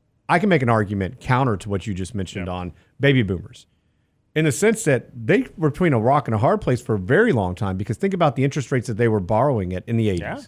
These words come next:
Speaker 1: No, much, much higher.
Speaker 2: My
Speaker 1: Talking
Speaker 2: first,
Speaker 1: about
Speaker 2: my,
Speaker 1: in the teens.
Speaker 2: my, my first mortgage was eleven percent.
Speaker 1: Yeah. And I, and I talked to many people that was much higher than that. But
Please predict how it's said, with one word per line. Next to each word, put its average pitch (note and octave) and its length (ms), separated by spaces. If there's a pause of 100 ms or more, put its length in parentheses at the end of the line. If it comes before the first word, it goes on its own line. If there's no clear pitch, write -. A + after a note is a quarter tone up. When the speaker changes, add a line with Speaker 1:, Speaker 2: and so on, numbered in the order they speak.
(500)
Speaker 1:
No, G#2 200
much, C3+ 380
much B2 160
higher. G2+ 240 (260)
Speaker 2:
My A#2+ 120
Speaker 1:
Talking - 160
Speaker 2:
first, - 60
Speaker 1:
about F#3+ 160
Speaker 2:
my, - 80
Speaker 1:
in E3+ 60
the C#3+ 100
teens. E3 680
Speaker 2:
my, E3 140
my D#3 200
first G3 280
mortgage F3 380
was C#3 160
eleven C3+ 300
percent. E3 360 (200)
Speaker 1:
Yeah. C#3 200 (320)
And A#2+ 80
I, B2 80
and A#2+ 100
I C3+ 60
talked D3 200
to C3 80
many B2+ 160
people C#3+ 240
that A#2+ 120
was G2+ 220
much A#2 340
higher C3 180
than G2+ 160
that. C#3+ 320 (420)
But D#3+ 400